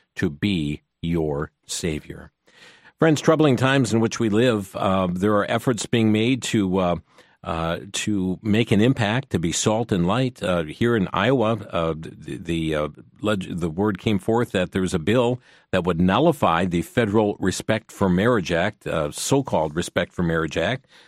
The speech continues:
Iowa, Iowa legislators introduced that to, uh, nullify the unconstitutional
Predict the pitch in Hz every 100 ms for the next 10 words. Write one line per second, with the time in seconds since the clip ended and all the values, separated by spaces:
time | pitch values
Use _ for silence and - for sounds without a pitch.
0 | _ - 98 98 90 80 - 98 95 90
1 | 101 98 95 104 98 92 - 110 - 87
2 | 98 123 - 90 92 - 95 82 82 78
3 | 76 _ - _ - 98 131 127 101 92
4 | 87 87 80 78 - 104 - 110 104 -
5 | 92 - 131 - 104 87